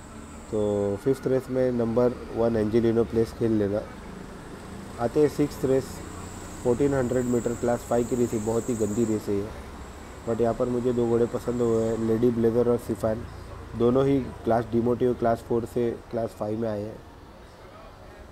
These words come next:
ये ला-, शालियार खान से एएस Peter, एएस पीटर मुंबई का अच्छा jockey है। और ये अमन माइनस फ़ाइव पे, ये घोड़ा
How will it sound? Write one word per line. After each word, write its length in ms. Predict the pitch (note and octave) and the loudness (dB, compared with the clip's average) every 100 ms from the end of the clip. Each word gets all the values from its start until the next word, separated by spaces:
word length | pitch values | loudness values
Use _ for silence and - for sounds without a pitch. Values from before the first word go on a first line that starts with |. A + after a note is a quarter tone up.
| - | -8
ये 240 | G#2+ G#2+ G#2+ | -6 -2 -2
ला-, 180 | A2 G#2+ | -2 -4
शालियार 460 | - G#2 A#2 A#2+ | -4 0 2 2
खान 280 | A2+ A2 A#2 | 0 -2 -2
से 140 | A#2+ | 0
एएस 260 | A#2 A2+ A#2 | 2 4 2
Peter, 340 | - A2 A2 | 0 0 2
एएस 220 | A2 A#2+ A#2 | 4 2 2
पीटर 300 | A#2+ A2 A#2+ | -2 0 0
मुंबई 340 | A#2 A2 A#2 | 0 0 0
का 180 | A#2 A#2 | 2 2
अच्छा 360 | - A#2+ - | 0 -4 -2
jockey 360 | A#2+ A2+ G2+ G#2+ | 0 0 -2 -4
है। 160 | A2 D2 - - - - - - - - - - - A2 | -6 -10 -18 -20 -20 -20 -20 -20 -20 -20 -20 -20 -12 -4
और 100 | A2+ | -4
ये 80 | - - | -4 -2
अमन 200 | A2+ A#2 | 2 2
माइनस 440 | G#2 G2+ G#2 A#2+ | 0 -4 -2 -4
फ़ाइव 380 | - - G#2+ G#2 A2+ | -4 -2 -2 -2 -2
पे, 40 | G#2 G2+ - - B2 | -4 -4 -8 -4 -2
ये 80 | |
घोड़ा 300 | A#2 A2 A2 | -2 -2 -2